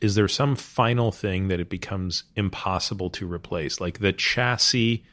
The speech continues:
just, especially here in Boston, like us Californians, we don't, our chassis never rust. But at some point,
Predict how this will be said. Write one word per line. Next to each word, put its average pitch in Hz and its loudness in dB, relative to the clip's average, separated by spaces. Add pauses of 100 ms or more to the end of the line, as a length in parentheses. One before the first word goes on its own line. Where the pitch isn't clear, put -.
(240)
just, 98 2 (180)
especially - 0
here 87 2
in 82 -4
Boston, 80 -6
like - -12
us 92 -6
Californians, 80 -6
we 82 -6
don't, 80 -10 (100)
our 92 0
chassis 90 2
never 80 0
rust. 78 -4
But 87 2 (680)
at 113 2
some 135 4
point, 117 0